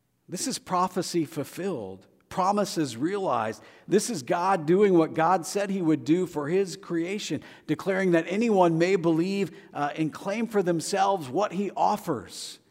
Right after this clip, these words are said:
in Jesus. And so it's in this context then, with the Son of God as the servant of God, and with the objective recognition by those who were listening to Jesus that day, including you and me,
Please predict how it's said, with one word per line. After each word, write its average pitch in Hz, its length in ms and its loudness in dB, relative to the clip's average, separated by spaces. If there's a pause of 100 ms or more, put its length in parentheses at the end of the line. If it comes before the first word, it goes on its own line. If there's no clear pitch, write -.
(420)
in 156 260 2
Jesus. 113 840 -8 (1900)
And 120 100 -14
so 156 120 -2
it's 143 160 -4
in 160 120 0
this 156 200 0
context 156 600 -6
then, 123 220 -4
with 117 140 -4
the 113 100 -6
Son 139 260 -6
of 113 120 -6
God 127 280 -2
as 117 200 -8
the 110 120 -12
servant 156 540 -8
of 98 140 -16
God, 95 420 -14 (1400)
and 120 160 -6
with 127 140 -4
the 123 280 -4
objective 120 920 -4
recognition 123 760 -6
by 107 300 -4
those 127 460 -4
who 123 100 -8
were 104 140 -8
listening 110 560 -8
to 107 100 -14
Jesus 110 540 -10
that 104 260 -12
day, 117 240 -6
including 104 500 -10
you 110 200 -6
and 101 120 -6
me, 104 420 -8